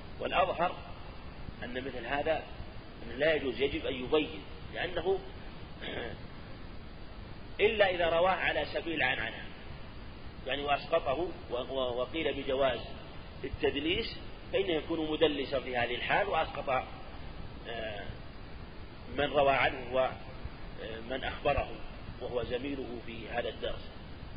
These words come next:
أما أن يقال: "حدثنا فلان"، ويصرحه ولم يسمع من شيخه بل سمعه ممن أخبره واستفهم منه، فلا، لا ما ظنه مسموعه أو من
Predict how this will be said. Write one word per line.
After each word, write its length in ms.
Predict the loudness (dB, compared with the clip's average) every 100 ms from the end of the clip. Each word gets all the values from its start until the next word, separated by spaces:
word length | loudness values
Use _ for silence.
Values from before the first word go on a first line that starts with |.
| -8 -8 -8 -8 -8 -8 -8 -10 -12 -12 -12 -12 -12 -12 -10 -10 -12 -10 -6 -2
أما 200 | 2 4
أن 60 | 4
يقال: 260 | 4 4
"حدثنا 420 | 4 2 4 4
فلان"، 340 | 2 4 4 4
ويصرحه 460 | 2 2 0 2
ولم 320 | 4 4 4 0
يسمع 280 | 0 0
من 120 | 0 2
شيخه 300 | 2 2 -2
بل 160 | -2
سمعه 540 | 0 -2 0 0 0 -4 -6 -8
ممن 220 | -4 -2
أخبره 340 | 0 4 4 4
واستفهم 380 | 0 -2 -4 -6
منه، 100 | -2
فلا، 180 | 0 0 -4 -8 -8 -8 -10 -10 -10 -10 -10 -10 -6 -4 4
لا 240 | 8 8
ما 180 | 8 4
ظنه 560 | 4 2 0 2 0 -2 -6 -10 -10 -10 -6 -2
مسموعه 680 | -2 0 2 4 4 2 0 2 6
أو 200 | 6 6
من 200 | 2